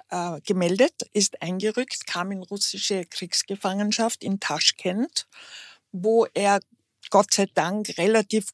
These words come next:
gut behandelt wurde und als Arzt arbeiten konnte und Forschung machen konnte und mit der Behandlung von Kopfschüssen sehr viel Neues, äh, geleistet hat. Da hat er dann den Nobelpreis bekommen, den er aber natürlich, also zuerkannt bekommen, den er natürlich erst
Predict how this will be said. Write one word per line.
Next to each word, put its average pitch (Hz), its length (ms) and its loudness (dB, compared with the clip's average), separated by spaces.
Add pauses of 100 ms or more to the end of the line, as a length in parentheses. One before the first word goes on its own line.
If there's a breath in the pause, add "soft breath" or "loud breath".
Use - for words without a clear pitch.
gut 220 340 -2
behandelt 196 540 -4
wurde 202 300 -4
und 196 280 -6
als - 260 -4
Arzt - 440 -2
arbeiten 190 500 -2
konnte 208 460 0 (520 loud breath)
und 208 220 2
Forschung 202 520 4
machen 196 340 0
konnte 208 520 -2
und 208 180 2
mit 202 160 -2
der 208 60 -2
Behandlung 185 540 -4
von 185 240 -6
Kopfschüssen - 1000 -2 (280 soft breath)
sehr 185 360 0
viel 180 280 -6
Neues, 160 640 -2
äh, 151 240 -2
geleistet 143 720 0
hat. - 300 -8 (720)
Da 202 340 2 (240)
hat 190 200 -2
er 180 60 2
dann 180 240 -2
den 180 400 -6
Nobelpreis 185 720 -4
bekommen, 247 560 0
den 196 220 0
er 190 260 0
aber 180 180 -6
natürlich, 185 540 -6
also 175 200 -2
zuerkannt 214 720 2
bekommen, 220 480 0
den 196 180 0
er 196 60 0
natürlich 190 500 -2
erst 190 300 -2